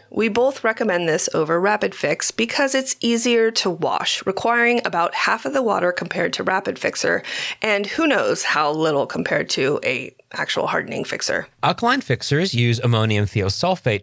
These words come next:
Speaker 2: and not much else, so they smell like cat pee. You can add sodium sulfite and make them less alkaline, and so they'll smell, I wouldn't say better, I guess a little bit better than cat pee, like less cat pee. The one we recommend is T F four by Photographer's Formulary.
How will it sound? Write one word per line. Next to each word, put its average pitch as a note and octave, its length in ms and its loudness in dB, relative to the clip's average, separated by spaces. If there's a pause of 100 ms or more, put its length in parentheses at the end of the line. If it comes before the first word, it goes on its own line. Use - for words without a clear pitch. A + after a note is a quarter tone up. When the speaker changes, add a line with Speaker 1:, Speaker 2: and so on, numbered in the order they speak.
Speaker 2:
and A2+ 180 2
not B2 220 2
much F#3+ 280 0
else, A#2+ 340 -2
so - 160 0
they F#2+ 80 2
smell B2+ 300 0
like F3+ 180 0
cat - 260 -2
pee. C2+ 280 -6 (580)
You E3+ 100 4
can D3 140 0
add C#3 240 2
sodium A#2+ 320 2
sulfite G#2 500 2
and B2+ 80 -2
make A2+ 180 0
them G2 160 0
less F#2 220 2
alkaline, F2+ 560 0
and G#2+ 240 2
so G2+ 140 0
they'll F2+ 220 0 (120)
smell, F2+ 420 -2 (300)
I A#2 100 0
wouldn't F#2+ 220 0
say F2 140 -2
better, D2 640 0
I G2+ 80 0
guess F#2+ 180 0
a G#2 80 -2
little F#2 400 0
bit A2+ 160 0
better C#3 240 2
than D#3 140 0
cat D#3+ 300 -2
pee, F3 280 0
like A2+ 200 0
less A2 320 2
cat E2 320 -2
pee. D2 380 -10 (880)
The D3+ 60 2
one G#3+ 200 4
we A#3 100 4
recommend A#2 580 4
is G#2 360 2
T - 220 0
F G#2 120 2
four E2+ 640 -2
by G2 100 0
Photographer's G#2+ 580 0
Formulary. E2+ 680 0